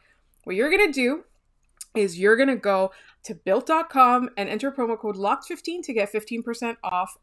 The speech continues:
the order. That is built dot com, and the promo code is locked fifteen for fifteen percent off your order.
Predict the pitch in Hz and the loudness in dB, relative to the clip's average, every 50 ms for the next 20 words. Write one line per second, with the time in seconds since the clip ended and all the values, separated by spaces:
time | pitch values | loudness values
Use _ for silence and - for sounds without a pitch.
0 | _ _ - 190 190 - - - 175 160 - - - - - - - - _ - | _ _ -14 -12 -12 -12 -10 -8 -10 -10 -10 -10 -16 -18 -20 -20 -20 -16 _ 4
1 | 220 220 208 208 - 233 226 208 185 143 135 143 - - - _ - 175 160 202 | 6 6 6 6 4 2 2 2 2 0 -6 -10 -12 -12 -12 _ -16 -6 -4 -2
2 | 214 311 - 392 403 403 403 - 381 392 370 381 381 339 254 202 196 - - 202 | -2 -2 0 0 -2 -2 -2 -2 -2 0 2 2 0 0 -2 -4 -6 -6 -6 -4
3 | 196 208 202 - 202 185 175 - - 180 190 220 - - - 359 - - 359 359 | -4 -4 -6 -6 -8 -8 -8 -8 -4 -2 -2 -2 -2 -2 -8 -10 -6 -4 -6 -6
4 | 381 339 - 196 - - 156 - - 226 226 240 247 269 254 - 302 294 - - | -6 -6 -10 -12 -10 -10 -12 -10 -6 -6 -6 -4 -4 -6 -6 -4 -4 -4 -4 -6
5 | _ _ _ - - 165 165 165 165 175 170 - - - - 160 170 175 165 165 | _ _ _ -4 -2 0 0 0 -2 -4 -6 -10 -18 -14 -10 -8 -8 -6 -6 -6
6 | 165 170 175 - - - 156 - - - - - - - | -8 -8 -10 -12 -12 -10 -10 -10 -10 -14 -16 -18 -18 -20